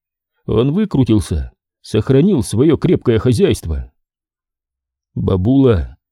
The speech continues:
щелчком отправил окурок за горку сосновых чурок, потянулся. Из сарая, оборудованного под казарму, доносился гогот,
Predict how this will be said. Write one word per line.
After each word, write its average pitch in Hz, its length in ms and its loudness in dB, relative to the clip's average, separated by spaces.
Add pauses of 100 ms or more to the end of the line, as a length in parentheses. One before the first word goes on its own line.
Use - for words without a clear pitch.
щелчком 117 680 0
отправил 117 480 2
окурок 127 460 -2 (260)
за 107 240 0
горку 139 320 -2
сосновых 131 500 -2
чурок, 160 480 -2 (520)
потянулся. 113 1000 0 (1200)
Из 98 240 -2
сарая, 101 560 0 (140)
оборудованного 107 720 2
под - 180 -4
казарму, 113 540 0 (440)
доносился 120 640 0
гогот, 120 440 0